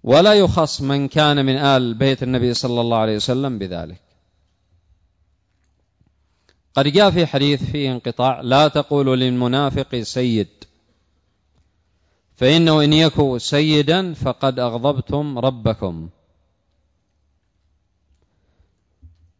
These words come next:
ولكن هو هذا الواقع.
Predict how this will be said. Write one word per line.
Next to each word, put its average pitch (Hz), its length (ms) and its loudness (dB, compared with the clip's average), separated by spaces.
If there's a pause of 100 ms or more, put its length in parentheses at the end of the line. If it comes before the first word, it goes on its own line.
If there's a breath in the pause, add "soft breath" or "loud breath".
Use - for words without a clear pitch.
(960)
ولكن 185 480 2
هو 175 140 2
هذا 180 200 2
الواقع. 175 440 -2